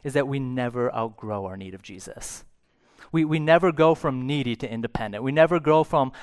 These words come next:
"I, I cannot do this," to, "I actually got this." We need Jesus to do what only Jesus can do in every area of our lives. Now, now this rubs right up against our pride, doesn't it?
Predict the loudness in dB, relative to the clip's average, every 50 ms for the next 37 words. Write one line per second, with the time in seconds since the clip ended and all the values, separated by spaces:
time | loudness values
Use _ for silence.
0 | -20 -20 _ _ _ _ 2 4 6 6 6 6 4 2 2 2 -2 -2 -2 -2
1 | 0 0 -2 -2 -2 -2 -2 -2 0 0 -2 -2 -2 -4 -6 -2 0 0 0 0
2 | -2 -4 -4 -4 -8 -10 -12 -12 -16 -10 -6 -6 -6 -6 -8 -12 -12 -12 -12 -14
3 | -14 -16 -16 -18 -20 -20 -20 _ _ _ _ _ _ _ _ _ _ _ _ -20
4 | -20 -20 _ _ _ _ _ _ _ _ _ _ _ _ -20 -20 -10 0 2 4
5 | 4 4 4 4 2 2 2 2 4 4 4 4 0 0 2 2 4 6 8 6
6 | 6 6 6 4 4 2 0 0 0 -2 -2 -2 -2 -6 -6 -4 -4 -2 0 0
7 | 0 0 -2 -2 2 4 4 4 4 0 0 0 0 0 0 2 2 2 4 2
8 | 2 2 2 2 0 0 2 2 2 2 2 0 -4 -4 -6 -8 -4 0 2 2
9 | 2 0 -4 -14 -4 4 4 4 6 4 2 2 2 6 6 6 6 6 0 2
10 | 4 4 6 6 2 0 -2 -6 -4 -2 -2 -4 -2 0 0 0 0 0 -2 -4
11 | -4 -4 -4 -4 -4 -4 -6